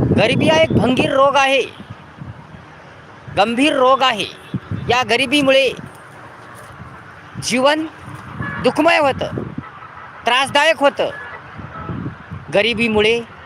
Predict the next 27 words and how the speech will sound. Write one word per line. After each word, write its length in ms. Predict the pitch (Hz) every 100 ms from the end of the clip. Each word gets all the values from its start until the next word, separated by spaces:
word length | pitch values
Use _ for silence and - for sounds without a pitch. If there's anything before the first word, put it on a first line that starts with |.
| - - 214
पाहिजे 460 | 214 214 233 269 277
ते 80 | 285
मिळत 300 | 269 285 277
नाही, 260 | 294 311 - -
हवे 180 | 220 254 262
ते 80 |
मिळत 280 | 240 240 247
नाही. 160 | 190 135 - - - - - - - - - - - - - - 180
या 140 | 208 175
गरिबीमुळे 580 | 233 214 269 254 254 269 - - - - - - - -
आपल्याला 420 | 247 262 269 254
दारिद्र्यात 540 | 220 240 233 302 294 - - 208
खिचपत 340 | 262 - 294 - -
पडावं 240 | 220 220
लागतं. 320 | 196 - - 98 - - - - - -
या 120 | 185 180
गरिबीमुळे 560 | 185 214 214 240 247 262 269 - - - - - - - - - - - -
आपल्या 340 | 262 - 285
जीवनाचा 460 | 214 269 285 277 277
विकास 340 | 247 294 302 247
होत 200 | 285 254
नाही, 240 | 208 151 - - - - - - -
आपल्याला 280 | 226 262 262
शिक्षण 380 | - 262 302 294
घेता 240 | 277 285 285
येत 180 | 277
नाही, 240 | 254 196